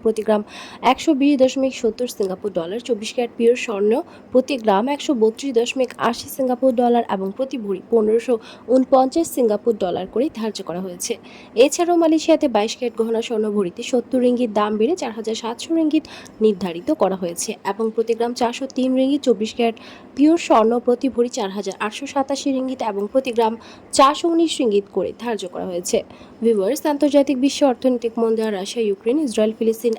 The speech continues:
এবং লেবানন ইসরায়েলি আগ্রাসনের কারণে তৈরি হওয়া সংকট পুরোপুরি ঠিক না হওয়া পর্যন্ত আন্তর্জাতিক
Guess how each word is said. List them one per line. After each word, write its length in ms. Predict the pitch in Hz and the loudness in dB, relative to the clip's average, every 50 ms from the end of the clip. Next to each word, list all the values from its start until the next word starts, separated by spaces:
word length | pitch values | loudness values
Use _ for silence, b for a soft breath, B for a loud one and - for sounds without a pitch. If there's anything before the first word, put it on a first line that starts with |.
| 226 220 | -2 -4
এবং 120 | 208 220 214 226 240 | -4 -2 -2 0 0
লেবানন 360 | 240 240 269 277 294 311 320 311 277 | 0 -2 -2 0 0 2 2 0 0
ইসরায়েলি 320 | - - 262 254 254 262 247 214 | 0 0 0 0 2 0 0 0
আগ্রাসনের 480 | 208 - 196 190 202 - 214 208 202 208 - | -2 -2 -4 -4 -4 -4 -6 -6 -6 -6 -8
কারণে 240 | 185 170 175 202 285 349 B B B B B B B - | -10 -8 -4 -4 -4 -4 B B B B B B B 2
তৈরি 220 | 277 269 294 339 392 392 | 4 6 8 8 6 6
হওয়া 180 | - 359 359 359 359 - | 6 6 4 6 6 4
সংকট 240 | 339 320 311 339 320 - | 2 2 2 0 -2 -2
পুরোপুরি 340 | 285 262 254 247 - 262 262 254 - | 0 0 0 0 0 0 0 -2 -4
ঠিক 120 | 262 233 - 240 | -8 -8 -6 -4
না 40 | 226 233 | -4 -2
হওয়া 160 | 247 233 226 - | -2 -2 -2 -2
পর্যন্ত 280 | 202 196 202 196 202 - 349 330 | -2 -2 -2 -2 0 0 0 0
আন্তর্জাতিক 420 | - 233 220 214 214 202 214 196 | 0 -2 -2 0 -2 -4 -4 -6